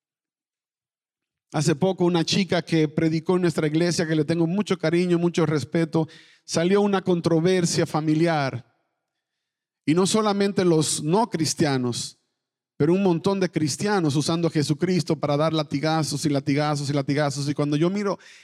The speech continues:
esas cosas, me da, me da dolor, me da mucho dolor. Porque digo, ¿cómo yo voy a buscar a un Dios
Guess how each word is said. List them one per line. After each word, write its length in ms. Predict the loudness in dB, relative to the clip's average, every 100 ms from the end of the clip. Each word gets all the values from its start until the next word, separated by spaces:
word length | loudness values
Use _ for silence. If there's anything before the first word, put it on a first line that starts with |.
| -4
esas 260 | -2 0 0
cosas, 460 | 0 0 0 -2
me 180 | -2 0
da, 460 | 2 0 -2 -4 -4
me 160 | 0
da 140 | 2 2
dolor, 580 | 2 4 4 2 0 -2
me 180 | -2
da 260 | 0 0 -4
mucho 520 | -4 0 0 0 -2
dolor. 500 | 2 2 2 0 -2 -8 -20 _ _
Porque 260 | -4 -2 0
digo, 300 | 2 0 0
¿cómo 300 | -2 0 0
yo 240 | 2 2
voy 180 | 2 2
a 80 | 0
buscar 360 | -2 -2 0
a 60 | 0
un 180 | 0 0
Dios 580 | 2 2 0 -4 -8